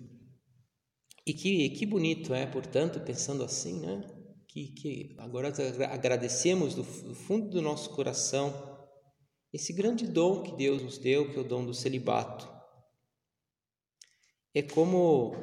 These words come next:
uma oportunidade especial, né? De fato, um caminho especial, um, nesse sentido, um caminho privilegiado de identificação com Jesus Cristo.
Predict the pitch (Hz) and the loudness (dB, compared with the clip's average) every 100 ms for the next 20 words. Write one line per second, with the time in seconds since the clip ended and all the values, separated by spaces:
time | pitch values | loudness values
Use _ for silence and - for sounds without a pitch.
0 | - - 156 151 156 151 151 160 160 175 | -10 -10 -4 2 2 0 -4 -2 4 4
1 | 180 185 - - 180 - 160 175 220 285 | 4 0 -2 0 2 4 6 6 6 2
2 | - - - - - - - - 151 214 | -4 -10 -14 -16 -20 -20 -20 -18 -14 -14
3 | - - - - - - - 165 151 139 | -16 -20 -20 -20 -8 -2 -2 -2 -4 -2
4 | 190 208 - 147 - 143 175 170 123 - | -2 -4 -6 -8 -2 2 2 2 -2 -6
5 | - - - - - - 151 - 143 156 | -10 -14 -16 -18 -20 -8 -6 -4 -4 -4
6 | 147 156 170 170 208 190 170 156 131 135 | -2 0 0 2 4 6 6 4 4 6
7 | 156 160 131 131 - - - - - _ | 6 2 -2 -4 -8 -14 -18 -20 -20 _
8 | - 143 147 151 - - 135 - 151 147 | -10 0 2 2 0 -4 -4 0 0 0
9 | 143 131 131 123 123 - 107 98 - - | -6 -4 -6 -6 -6 -6 -6 -6 -8 -10
10 | - | -18